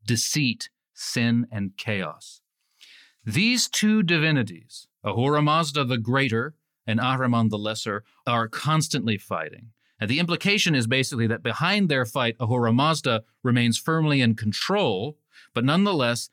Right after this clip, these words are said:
there's an eternal struggle between light and dark, Ahura Mazda and Ahriman. Now, there's a legend, a Zoroastrian myth,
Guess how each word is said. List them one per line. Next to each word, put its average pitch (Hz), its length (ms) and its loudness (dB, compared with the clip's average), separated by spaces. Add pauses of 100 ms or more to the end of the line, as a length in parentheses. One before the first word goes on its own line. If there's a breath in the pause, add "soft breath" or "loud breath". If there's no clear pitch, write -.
(120)
there's 117 200 0
an 110 120 0 (160)
eternal 196 580 0
struggle 117 500 -2
between 110 340 -2
light 147 400 -2
and 120 200 2
dark, 113 320 0
Ahura 120 340 -2
Mazda 131 440 0
and 113 100 0
Ahriman. 95 460 -6 (800 loud breath)
Now, 110 120 2
there's 180 260 2
a 190 60 0
legend, 143 640 0
a 117 80 0
Zoroastrian 135 920 2
myth, 113 300 0